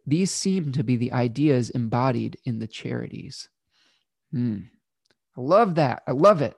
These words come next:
And you know why I love that? Because th-, there is so much more nuance to Venus than just, uh, it's beauty. It's bringing you good stuff. I, I, I, you find out what you can get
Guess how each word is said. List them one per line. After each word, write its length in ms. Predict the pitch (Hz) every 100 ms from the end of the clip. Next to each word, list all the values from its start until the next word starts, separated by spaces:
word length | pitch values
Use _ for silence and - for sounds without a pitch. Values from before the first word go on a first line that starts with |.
| -
And 140 | 147
you 80 | 175
know 80 | 214
why 140 | 233
I 40 | 208
love 220 | 185 170
that? 320 | 170 165 - _ _ _ _
Because 420 | 156 - 165 156
th-, 160 | 156 165 -
there 240 | 165 190
is 140 | 196
so 100 | -
much 240 | 214 208 -
more 160 | 190
nuance 560 | 185 175 170 147 - -
to 140 | -
Venus 720 | 139 147 165 131 123 - - - _ _ _ _
than 600 | 131 147 147 139 139 139
just, 420 | - 139 135 - - -
uh, 340 | 127 123 120 - _ _
it's 240 | 208 226 -
beauty. 540 | - 240 302 165 127 -
It's 340 | 156 160 -
bringing 420 | - 170 233 226
you 180 | 226 220
good 220 | 180 196
stuff. 640 | - - 196 202 - - -
I, 160 | 143 147 -
I, 180 | 160 -
I, 100 | - -
you 260 | 151 165 - 185 -
find 260 | - 190 226
out 140 | 226
what 180 | 170 190
you 160 | 196 208
can 400 | - 196 160 139 151
get 520 | 147 165 - -